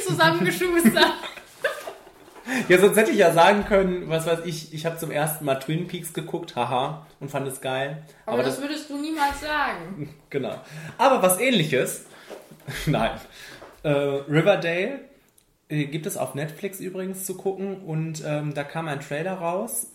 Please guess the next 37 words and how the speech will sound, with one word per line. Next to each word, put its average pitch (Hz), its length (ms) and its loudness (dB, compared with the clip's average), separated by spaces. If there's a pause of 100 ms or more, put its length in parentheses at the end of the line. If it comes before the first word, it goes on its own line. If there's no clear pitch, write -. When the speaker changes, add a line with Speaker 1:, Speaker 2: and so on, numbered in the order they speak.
(100)
Speaker 2:
und 160 520 -6
alle 156 240 -4
haben 151 100 -2
gesagt, 123 340 -10
"Was - 200 -16
ist - 100 -12
das - 160 -14
denn?" - 160 -14 (440)
Teenie-Serie 139 800 -4
meets 117 380 -8
Riverdale, 156 640 -4
äh, 120 360 2
meets 120 360 -4
Twin 147 300 -4
Peaks. 165 460 -10 (260)
Speaker 1:
Mhm. 254 200 -12 (340)
Speaker 2:
Also 214 160 -6
Speaker 1:
Da 214 100 -2
Speaker 2:
das 196 100 0
Speaker 1:
warst 220 200 -2
du 240 80 -6
direkt, 220 340 -6
äh, 208 220 -10 (280)
hellhörig. 180 540 -8 (320)
Speaker 2:
Ja, 139 340 0
ähm, 131 440 -2 (540)
weil 123 100 -8
das 127 160 -6
hat, 147 80 -4
äh, 131 360 -8
wirklich 151 300 -8
halt 147 160 -6
so - 100 -8
eine, 135 180 -6 (360)
äh, 120 380 -10 (400)
aber - 240 -12 (480)
das, 104 140 -14